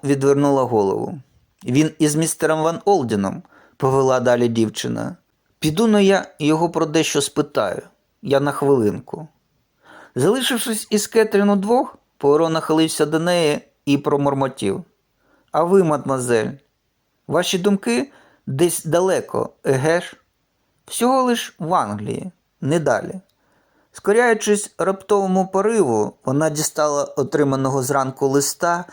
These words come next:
і простягла його через стіл детективу. Мовляв, «Ось, читайте». Це перша звісточка, що надійшла з минулого життя, і мені чомусь заболіла душа.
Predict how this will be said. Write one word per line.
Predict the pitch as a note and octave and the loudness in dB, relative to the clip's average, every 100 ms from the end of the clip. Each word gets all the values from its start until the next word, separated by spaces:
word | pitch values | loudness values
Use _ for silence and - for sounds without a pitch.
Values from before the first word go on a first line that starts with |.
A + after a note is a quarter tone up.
| - - - | -20 -10 -4
і | |
простягла | C3 D3 C#3+ D3+ D3+ E3 | -2 -2 0 0 2 2
його | D#3+ D3+ D3+ | 0 0 0
через | D#3 D3 D3 | 2 2 2
стіл | - - D#3 C#3+ | 0 0 0 0
детективу. | C#3 D3 D3 - C3+ A2 G2 G2+ F3+ - _ - - | -2 -2 -6 -4 -2 -2 -2 -4 -8 -16 _ -20 -6
Мовляв, | C3+ D3 D#3 D3 - | -2 0 0 -2 -2
«Ось, | E3 C3 - - - _ | -2 0 -2 -10 -16 _
читайте». | - D3+ D3 G2+ - - F3 - _ _ _ _ _ _ | -2 -2 -2 -6 -8 -14 -16 -18 _ _ _ _ _ _
Це | - - G3 - - | -6 -2 -2 -2 -2
перша | A3 G3+ G3+ | -2 0 -2
звісточка, | F3+ F#3 C4 - C#3 A#2 - A#2+ A2+ - - - | -2 0 0 0 -2 -4 -4 -4 -4 -6 -18 -6
що | - D#3 | -2 0
надійшла | E3+ F3 - G3 F3+ | -2 -2 0 -2 -2
з | D3 | -2
минулого | E3+ F#3 F3+ F3 E3 | -2 0 0 0 0
життя, | D#3 F3 E3+ - C#3+ G#2+ F3+ - _ _ | -2 -2 -4 -4 -2 -2 -6 -14 _ _
і | C#3+ | -2
мені | D3 F3+ G3+ A3+ | 2 4 4 4
чомусь | G3 C3+ A#2+ G#2+ - - _ _ _ - | 2 0 0 -2 -6 -14 _ _ _ -10
заболіла | B2 C#3 D#3+ F3 E3+ D3+ | -4 0 2 2 2 0
душа. | D#3 - - - | -2 -2 -4 -6